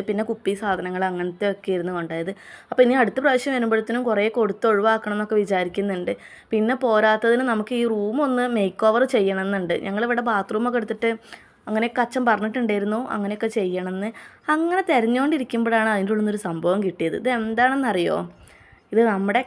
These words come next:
കല്യാണക്കത്താണ് കേട്ടോ. കൊറോണേൻ്റെ ടൈമിലായിരുന്നു ഞങ്ങളുടെ കല്യാണം നിശ്ചയിച്ചിട്ടുണ്ടായിരുന്നത്. കല്യാണത്തിൻ്റെ ഡേറ്റ് ഏപ്രിൽ ഇരുപത്തി ആറ്, ഏപ്രിൽ ഇരുപത്താറിനാണ് കേട്ടോ ഫസ്റ്റ് ഡേറ്റ് ഫിക്സ് ചെയ്തിരുന്നത്. പിന്നെ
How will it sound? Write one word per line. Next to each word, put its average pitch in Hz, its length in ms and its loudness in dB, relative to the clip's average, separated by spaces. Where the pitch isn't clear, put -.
കല്യാണക്കത്താണ് 190 880 -2
കേട്ടോ. 170 180 -6
കൊറോണേൻ്റെ 196 520 0
ടൈമിലായിരുന്നു 202 520 2
ഞങ്ങളുടെ 196 280 -4
കല്യാണം 175 380 -2
നിശ്ചയിച്ചിട്ടുണ്ടായിരുന്നത്. 180 880 -2
കല്യാണത്തിൻ്റെ 196 880 2
ഡേറ്റ് 185 440 0
ഏപ്രിൽ 180 480 0
ഇരുപത്തി 180 480 -4
ആറ്, 175 600 -2
ഏപ്രിൽ 190 320 0
ഇരുപത്താറിനാണ് 185 680 2
കേട്ടോ 180 200 -6
ഫസ്റ്റ് 190 420 -2
ഡേറ്റ് 180 300 -2
ഫിക്സ് - 240 -6
ചെയ്തിരുന്നത്. 180 460 0
പിന്നെ 208 260 2